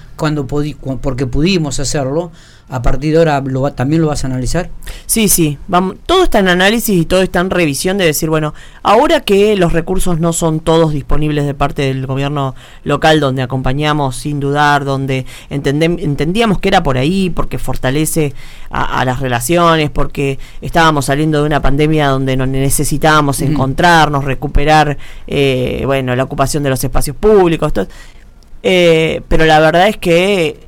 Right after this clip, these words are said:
Speaker 2: hoy los recursos son otros, las prioridades son otras, entonces tendremos que agudizar el ingenio y ver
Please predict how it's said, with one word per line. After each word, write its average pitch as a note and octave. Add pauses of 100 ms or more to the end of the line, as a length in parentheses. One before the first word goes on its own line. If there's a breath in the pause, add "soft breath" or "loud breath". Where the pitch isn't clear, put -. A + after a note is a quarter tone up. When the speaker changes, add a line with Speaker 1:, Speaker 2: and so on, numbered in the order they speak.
(100)
Speaker 2:
hoy E3
los D#3+
recursos D#3
son D#3
otros, G#3+
las C#3+
prioridades E3
son E3+
otras, G#3+
entonces G#3+
tendremos F3
que F3
agudizar E3
el F3
ingenio G#3+
y F#3+
ver E3